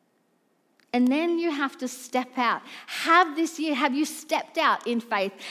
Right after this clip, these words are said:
Have you taken a leap and gone, "Oh, I don't know, it might not necessarily seem the most obvious choice, but I feel like you're moving me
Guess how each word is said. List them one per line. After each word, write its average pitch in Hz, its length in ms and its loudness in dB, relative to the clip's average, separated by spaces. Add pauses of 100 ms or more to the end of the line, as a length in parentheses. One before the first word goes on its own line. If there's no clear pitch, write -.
Have 294 240 2
you 294 100 0
taken 302 640 -2
a 247 80 0
leap 240 400 -4
and 240 160 -4
gone, 226 360 0
"Oh, 381 560 -4
I 285 100 2
don't 330 260 -6
know, 339 140 0
it 269 280 0
might 311 280 -4
not 330 160 -6
necessarily 320 800 -6
seem 320 260 -8
the 311 60 -6
most 302 320 -6
obvious 311 380 -8
choice, 302 260 -4
but - 180 -4
I 285 100 -2
feel 330 360 -6
like 302 240 0
you're 294 80 -6
moving 294 400 -2
me 294 80 -2